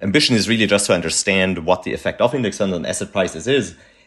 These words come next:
and I think probably also shift our thinking on how we think about certain, um, policy trade-offs, such as, you know,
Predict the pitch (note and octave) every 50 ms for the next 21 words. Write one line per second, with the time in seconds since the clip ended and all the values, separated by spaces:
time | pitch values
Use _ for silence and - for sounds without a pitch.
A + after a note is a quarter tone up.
0 | _ _ - G#2+ G#2 G2+ - G2+ G2 - - D#3 F3 E3+ C3 - - - - _
1 | _ - C#3+ D3 C#3+ - A2 A#2+ E2 C3 - - - - - - - - - G2
2 | F#2+ F#2 - - A#2 A#2 - A2+ G2+ F#2+ F2+ F2 E2+ - G2 F#2+ F#2 F2 F2 E2
3 | D#2 - - A2 A2 G2+ - - E2+ F2 - - G#2 G2 - - F2 E2 D#2+ D#2
4 | - - - _ _ _ _ - D#2+ D#2+ D#2 D2+ D2 C#2+ - - A2 A2 A2 G#2+
5 | - - F2+ F2 - - G2 F2 D#2+ D#2 D2 D2 - - - - - - F#2+ E2+
6 | - - F2 D2 C2+ - - D#2+ D#2 D2+ C#2+ C#2 D2+ D#2+